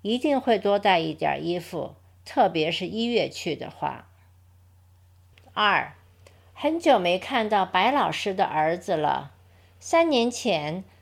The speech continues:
他跟白老师一起来学校的时候还很小，今天看到他，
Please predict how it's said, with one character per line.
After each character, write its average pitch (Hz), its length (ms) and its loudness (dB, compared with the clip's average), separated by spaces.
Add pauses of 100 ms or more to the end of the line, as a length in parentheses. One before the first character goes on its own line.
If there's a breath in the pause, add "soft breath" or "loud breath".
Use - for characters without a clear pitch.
(120 soft breath)
他 294 200 2
跟 294 220 2
白 226 240 4
老 185 220 2
师 220 220 -2
一 233 140 -2
起 190 240 -6
来 151 180 0
学 180 240 -4
校 262 280 0
的 170 120 -4
时 156 220 -4
候 170 200 -2
还 208 220 -4
很 226 300 -4
小， 120 480 -4 (520 soft breath)
今 339 180 -2
天 359 220 0
看 320 280 2
到 190 160 4
他， 190 460 -2